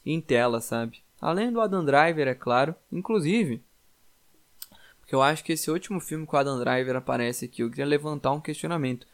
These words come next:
Muita gente fala questiona, né, se o Adam Driver realmente é um galã. E aí eu deixo esse questionamento pra vocês. Acho que vou até fazer uma enquete no Instagram. Seria Adam Driver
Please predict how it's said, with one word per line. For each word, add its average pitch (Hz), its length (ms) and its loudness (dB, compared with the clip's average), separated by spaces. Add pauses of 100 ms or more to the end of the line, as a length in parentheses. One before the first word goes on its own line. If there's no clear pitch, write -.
(340)
Muita 208 460 4
gente 180 260 -4
fala 131 580 6 (1000)
questiona, 127 800 0
né, 127 60 -6
se - 160 -8
o - 20 4
Adam 139 260 4
Driver 139 400 4
realmente 214 520 0
é 233 40 0
um 226 60 -2
galã. 175 420 8
E 233 120 0
aí 339 100 -2
eu 359 120 -6
deixo 311 220 -6
esse - 80 -18
questionamento 240 640 -2
pra 196 100 0
vocês. 147 360 -4
Acho 139 140 -8
que - 60 -14
vou 156 80 -2
até 160 160 -2
fazer 175 140 -6
uma 185 60 -4
enquete 147 380 -6
no 143 60 -10
Instagram. 120 380 -4 (320)
Seria 226 480 6
Adam 190 340 6
Driver 127 540 2